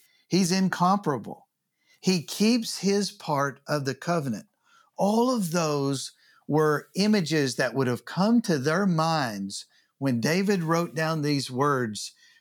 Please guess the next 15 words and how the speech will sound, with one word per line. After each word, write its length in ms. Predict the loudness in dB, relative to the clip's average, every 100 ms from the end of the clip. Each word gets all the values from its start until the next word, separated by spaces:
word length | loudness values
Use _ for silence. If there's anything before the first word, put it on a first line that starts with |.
| _ -4
all 320 | 0 2 4
these 260 | 4 2
different 480 | 2 0 0 -2 0
verses 480 | 0 0 0 -4 -4
that 160 | -4 -2
we 120 | -4
see, 360 | -2 -2 0
verse 340 | 0 -2 -2 -2
one, 320 | -2 0 0
verse 200 | -2 -4
four, 320 | -2 0 0
verse 240 | -2 -6 -4
five, 340 | -4 -4 -6
verse 220 | -8 -8
seven, 420 | -4 -4 -4 -8